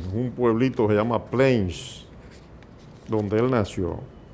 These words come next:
Fue en el año setenta y seis cuando él ganó las elecciones de los Estados Unidos, presidente de los Estados Unidos. Resulta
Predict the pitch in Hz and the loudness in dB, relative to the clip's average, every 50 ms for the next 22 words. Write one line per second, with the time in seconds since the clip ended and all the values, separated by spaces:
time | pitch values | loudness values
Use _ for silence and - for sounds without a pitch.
0 | - - - - - - - - - - - - - - - - - - - - | -20 -20 -20 -20 -20 -20 -20 -20 -20 -20 -20 -20 -20 -20 -20 -20 -20 -20 -20 -20
1 | - - - - - - - - - - - - - - - - 139 123 120 123 | -20 -20 -20 -20 -20 -20 -20 -20 -20 -20 -20 -20 -20 -16 -10 -4 -2 0 2 4
2 | 120 123 120 120 120 107 - 123 101 - - 113 113 110 - 123 - - 110 101 | 4 4 4 2 0 2 2 0 0 2 0 0 0 -2 -4 -6 -2 0 2 2
3 | 104 101 98 - - - - - - - - - - - - - - - - - | 2 0 -4 -8 -16 -20 -20 -20 -20 -20 -20 -20 -20 -20 -20 -20 -20 -20 -20 -20
4 | - - - - - - 113 113 110 107 104 98 104 104 110 113 117 120 110 123 | -20 -20 -20 -18 -6 0 2 4 4 4 4 2 4 4 4 4 4 2 2 2
5 | 127 127 123 120 110 107 113 135 - - - - - - - - - - - - | 2 2 2 2 2 0 -2 -4 -10 -16 -20 -20 -20 -20 -20 -20 -20 -20 -20 -20
6 | - - - - - - - - - - - - - - - - - - - - | -20 -20 -20 -20 -20 -20 -20 -20 -20 -20 -20 -20 -20 -20 -20 -20 -20 -20 -20 -20
7 | - - - - - - 113 113 110 101 - 113 104 101 95 - - - 113 107 | -20 -20 -20 -20 -12 -4 0 0 0 2 0 0 2 0 0 -2 0 4 6 8
8 | 104 98 95 85 85 80 78 - - 101 92 98 95 - - 92 - - 101 101 | 8 8 8 4 0 -4 -8 -10 -8 -6 -6 -6 -6 -6 -8 -10 -4 0 2 2
9 | 101 101 98 - - 143 131 120 120 131 143 151 127 92 - - - - - - | 2 2 0 0 -2 -2 0 0 0 0 0 -2 -2 -4 -6 -10 -16 -20 -20 -20
10 | - - - - - - - - - - - 95 98 - - 107 101 107 117 123 | -20 -20 -20 -20 -20 -20 -20 -20 -18 -10 -6 -6 -6 -4 -4 -2 2 4 4 4
11 | 123 - 123 113 107 104 98 - 101 92 - - 104 98 101 98 - - 98 95 | 4 2 2 2 2 2 0 -2 -4 -4 0 2 2 2 2 2 -2 -4 -6 -6
12 | 90 90 98 - 104 92 123 165 180 - - 202 190 180 160 - - - 131 123 | -6 -8 -8 -8 -4 0 2 2 2 4 6 8 8 8 6 4 2 2 2 2
13 | 135 | 2